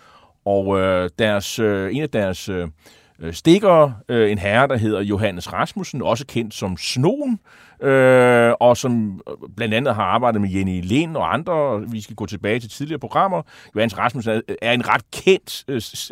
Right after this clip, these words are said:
s-, øh, stikker, også i, i litteraturen. Øh, men, øh, han har også et alias, han hedder Jan Møller, og, øh, han forsøger at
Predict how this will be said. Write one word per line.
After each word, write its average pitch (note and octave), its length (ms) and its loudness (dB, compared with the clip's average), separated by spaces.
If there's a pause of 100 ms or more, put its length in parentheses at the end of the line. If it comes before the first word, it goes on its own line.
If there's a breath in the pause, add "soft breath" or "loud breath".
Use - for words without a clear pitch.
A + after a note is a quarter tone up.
(140)
s-, - 140 -10
øh, G#2 260 -2
stikker, C#3 360 -2 (260 loud breath)
også B2+ 260 2
i, B2 260 0 (380 soft breath)
i C#3+ 40 -2
litteraturen. C3+ 880 2
Øh, F#2 460 -4
men, C3 320 4
øh, A#2 280 4
han C3 140 -2
har F#3 180 4
også E3+ 240 2
et B2+ 60 0
alias, F#3 360 0
han C#3+ 120 -4
hedder C3+ 180 0
Jan A2 280 0
Møller, D3+ 280 0 (460 loud breath)
og, C3 260 6
øh, A#2+ 360 4
han F3 340 -2
forsøger E3 580 -2
at A2+ 240 4